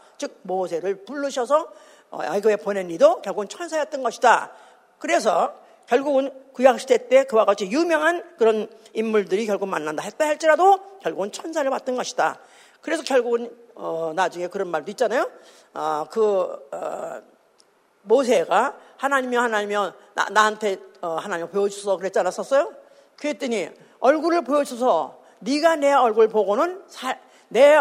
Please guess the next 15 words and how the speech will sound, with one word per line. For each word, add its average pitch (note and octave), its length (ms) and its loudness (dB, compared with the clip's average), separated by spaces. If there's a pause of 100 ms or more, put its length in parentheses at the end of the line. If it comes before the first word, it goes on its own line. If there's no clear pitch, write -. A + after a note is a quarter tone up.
(160)
얼굴 A3 340 6
보고는 G3+ 300 -2
살 C#4+ 280 -8
자가 C4+ 200 0
없느니라. F#3 600 0 (600)
내, F#3 220 -4
너, F3+ 140 -2 (240)
어, E3 520 -4 (300)
다만 G#3 440 -2
등을 E4+ 380 -4
볼 C#4 380 -2
뿐이냐." G3+ 280 -2
그랬잖아. E3 320 -2 (380)
"나를 C#4 320 4
보고는 B3 400 4